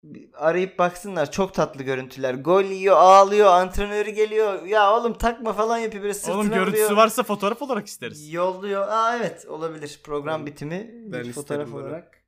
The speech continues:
Speaker 3: Benim bölümümde.
Speaker 1: isteyebiliriz. Ee, gelmiş geçmiş en iyi Alman kalecilerden
Speaker 2: Ya bu
Speaker 1: biridir
Speaker 2: sorulacak bir
Speaker 1: herhalde
Speaker 2: şey, tamam.
Speaker 1: Neuer. Ee,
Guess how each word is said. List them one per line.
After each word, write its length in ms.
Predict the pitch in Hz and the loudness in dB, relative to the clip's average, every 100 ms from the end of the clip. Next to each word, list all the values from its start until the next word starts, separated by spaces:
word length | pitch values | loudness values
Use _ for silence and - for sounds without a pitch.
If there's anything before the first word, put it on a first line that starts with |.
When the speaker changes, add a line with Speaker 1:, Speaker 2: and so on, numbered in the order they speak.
| _ _ _ _ _ | _ _ _ _ _
Speaker 3:
Benim 260 | 127 120 117 | -16 -14 -12
bölümümde. 220 | 117 - | -12 -12
Speaker 1:
isteyebiliriz. 560 | 160 151 131 - - _ _ - _ - | -12 -16 -16 -20 -20 _ _ -20 _ -4
Ee, 320 | 147 160 165 156 | 2 4 4 4
gelmiş 400 | 175 202 247 - | 6 6 4 -2
geçmiş 540 | 269 - 233 233 - - | -4 -2 -4 -6 -8 -4
en 180 | 190 202 | -2 0
iyi 400 | 190 208 - - | 0 -2 -4 0
Alman 420 | 151 165 175 185 | 2 2 0 0
kalecilerden 1800 | 185 170 160 160 180 - _ _ _ _ _ - 131 123 127 147 147 156 | 2 0 0 -4 -6 -8 _ _ _ _ _ -16 -14 -14 -4 -2 0 -2
Speaker 2:
Ya 80 | 160 | -4
bu 40 | 143 | -4
Speaker 1:
biridir 240 | 147 160 | -4 -4
Speaker 2:
sorulacak 440 | - 330 294 254 | -2 -2 -2 -2
bir 60 | 135 | 2
Speaker 1:
herhalde 320 | 139 139 139 | 6 6 6
Speaker 2:
şey, 100 | 139 | 2
tamam. 240 | 139 151 143 | 2 4 6
Speaker 1:
Neuer. 480 | 131 160 - - | 6 2 -4 -20
Ee, 80 | _ | _